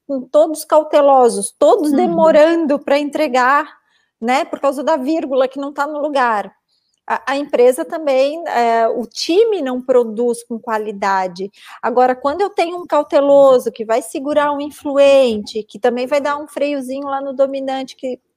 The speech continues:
Speaker 1: é um tratorzinho e passa por cima de todo mundo, né? E vai, e, e vai conseguir balancear,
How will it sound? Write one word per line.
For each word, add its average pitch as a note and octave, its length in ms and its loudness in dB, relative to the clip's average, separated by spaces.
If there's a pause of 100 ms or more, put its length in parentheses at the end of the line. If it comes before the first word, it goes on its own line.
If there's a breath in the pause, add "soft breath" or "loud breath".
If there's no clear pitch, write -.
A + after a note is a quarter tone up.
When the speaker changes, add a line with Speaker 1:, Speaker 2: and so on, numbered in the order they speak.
Speaker 1:
é A3+ 120 -4
um B3 100 -8
tratorzinho B3+ 680 -2
e B3+ 60 -6
passa B3+ 280 -2
por - 140 -16
cima C4 240 -8
de A#3 180 -14
todo A#3+ 260 0
mundo, A3+ 580 0
né? A#3 320 0 (680 loud breath)
E C4 180 4
vai, C4+ 540 2
e, B3+ 380 0
e B3 160 -2
vai C4 280 0
conseguir B3+ 1160 -2
balancear, C4 1200 2